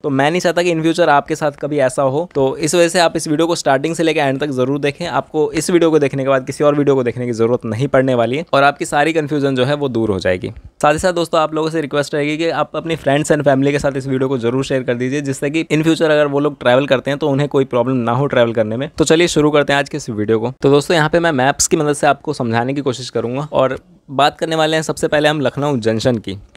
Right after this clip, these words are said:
जैसा कि आप यहाँ पे फिलहाल देख सकते हैं, चारबाग का यहाँ पे मेट्रो स्टेशन है और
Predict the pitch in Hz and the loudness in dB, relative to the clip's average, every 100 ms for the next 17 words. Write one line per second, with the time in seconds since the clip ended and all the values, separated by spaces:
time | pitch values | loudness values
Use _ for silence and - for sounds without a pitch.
0 | - 123 123 156 151 143 147 147 143 120 | -4 0 2 2 0 0 -2 -6 -6 0
1 | 127 139 131 131 - 143 - 120 123 135 | 0 0 -2 -6 -10 -8 0 2 2 0
2 | 127 135 135 139 113 110 139 127 123 - | 0 -2 -2 -2 -2 -2 -4 -6 -8 -8
3 | 127 143 139 - | -10 -2 -2 -2